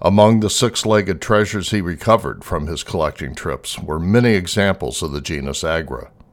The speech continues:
I have always had enormous admiration for Terry.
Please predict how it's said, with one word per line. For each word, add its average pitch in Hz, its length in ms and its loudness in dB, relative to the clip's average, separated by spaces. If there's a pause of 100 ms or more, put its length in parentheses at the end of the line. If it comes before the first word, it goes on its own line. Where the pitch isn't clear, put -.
(320)
I 151 140 8
have 117 160 8
always 107 300 4
had 101 160 6
enormous 92 500 2
admiration 82 720 -2
for 78 120 -10
Terry. 64 500 -6